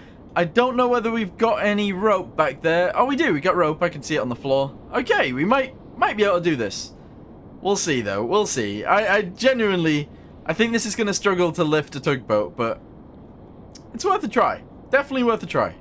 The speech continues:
Okay, we're gonna either have to go around this mountain. We are in a helicopter. I mean, we could go over the mountain, but I feel like it's more scenic, uh, to go through the, uh, the little bit of the gap.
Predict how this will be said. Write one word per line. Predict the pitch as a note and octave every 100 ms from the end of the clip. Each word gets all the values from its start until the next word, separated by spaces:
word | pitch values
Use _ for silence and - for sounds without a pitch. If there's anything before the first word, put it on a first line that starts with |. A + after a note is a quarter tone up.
| - - - -
Okay, | D3 D3 C3+
we're | D#3
gonna | F#3+ G#3 G#3+
either | G#3 F3+
have | F#3+ F3
to |
go | E3
around | E3 F#3+ B3
this | A#3+
mountain. | B3+ C4 C4 A#3
We | B3+
are | F4+
in |
a | C4
helicopter. | G#3+ E3+ E3 B2 -
I | C#3+
mean, | D#3 D#3+
we |
could | F3+ E3+
go | F3
over | D3+ F3 D3+
the | C#3+
mountain, | C3+ D3
but | D3+ E3
I | -
feel | C#4 B3+
like | A#3 G#3
it's | G3 F3+
more | E3+
scenic, | D3 - G3+ G3 F#3 - -
uh, | D#3 D3
to | -
go | D3+
through | - E3 D#3 C#3 C#3
the, | B2+ B2+ B2+
uh, | B2 B2
the | B2
little | B2 A#2
bit | B2 A#2
of |
the | G#2+
gap. | A#2 C3 A2+